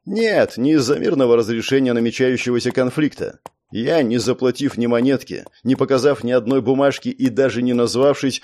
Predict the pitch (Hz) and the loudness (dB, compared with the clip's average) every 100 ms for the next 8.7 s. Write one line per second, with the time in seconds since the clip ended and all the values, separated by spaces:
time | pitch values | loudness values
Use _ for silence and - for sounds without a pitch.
0 | - 117 127 139 - 147 139 107 131 160 | -10 -4 0 0 0 2 2 2 0 0
1 | 175 147 - 123 123 120 151 107 60 - | 0 -2 2 2 2 0 0 0 -6 -16
2 | _ _ - 120 131 117 - 139 113 107 | _ _ -6 -2 -2 0 0 2 2 -2
3 | 107 113 113 117 - 160 127 80 95 - | -2 -2 -2 -4 -2 0 0 0 -6 -4
4 | 104 110 120 156 107 - _ - _ _ | -2 0 2 2 0 -4 _ -20 _ _
5 | 123 165 - 110 120 113 117 131 123 117 | -6 -2 0 0 0 0 0 0 0 0
6 | 120 113 135 139 127 127 127 127 147 143 | -2 0 0 0 -2 -4 -4 -2 0 0
7 | 131 156 156 165 113 71 - - - - | 0 0 2 2 0 -4 -12 -18 -16 -18
8 | - 156 156 170 175 - - | -10 -2 0 2 0 -4 -18